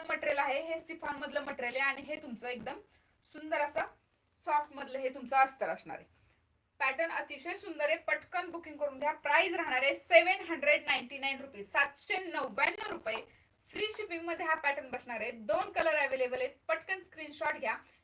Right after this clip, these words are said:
मीडियम, लार्ज, एक्सेल, डबल एक्सेल. मीडियम, लार्ज, एक्सेल, डबल एक्सेल साईज अव्हेलेबल असणार आहे. हा क्रीम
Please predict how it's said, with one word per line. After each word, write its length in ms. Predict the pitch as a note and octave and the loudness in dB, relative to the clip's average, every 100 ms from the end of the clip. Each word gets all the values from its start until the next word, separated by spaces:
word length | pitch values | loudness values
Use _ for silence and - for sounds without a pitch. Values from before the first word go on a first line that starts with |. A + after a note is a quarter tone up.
| _ | _
मीडियम, 400 | C4+ E4 F#4+ G4 | -8 -2 0 0
लार्ज, 300 | F#4 D#4 D#4 | 4 4 4
एक्सेल, 380 | B3+ - - C#4 | -2 -6 -4 -2
डबल 200 | C#4 F#3+ | -2 -4
एक्सेल. 260 | E3+ - - _ _ _ _ | -10 -14 -20 _ _ _ _
मीडियम, 520 | C4 D#4+ E4+ F#4 F#4+ | -10 -6 0 0 0
लार्ज, 340 | F#4 C#4 D4 C#4+ | -2 2 2 0
एक्सेल, 400 | A#3 - D4+ D4+ | -8 -6 -4 -2
डबल 200 | C#4 F#3+ | -2 -4
एक्सेल 240 | F#3 G#3 G3+ | -8 -10 -4
साईज 320 | C#4+ D4+ C#4+ | 0 2 2
अव्हेलेबल 440 | B3+ B3 A#3 C4 | 0 -2 -4 -2
असणार 280 | A#3+ A#3+ F#3+ | -2 -2 -6
आहे. 80 | G#3+ | -2
हा 160 | C4 D#4+ - - | 2 2 0 -14
क्रीम 280 | D#4+ F#4+ G#4 | -6 -4 -4